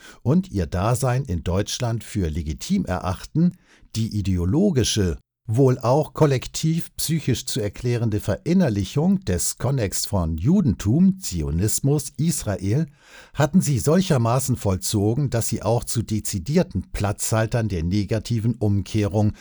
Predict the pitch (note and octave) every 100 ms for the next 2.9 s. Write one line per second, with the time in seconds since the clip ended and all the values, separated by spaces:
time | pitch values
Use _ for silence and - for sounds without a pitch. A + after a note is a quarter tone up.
0 | - - A2 - D#3+ F3+ C#3+ A#2+ G#2 G#2+
1 | G#2+ A2 F#2 F#2 F2 F#2+ G2 A2 - G#2
2 | G2+ A2+ G#2+ - D#3+ D#2 C2+ C#2+ C2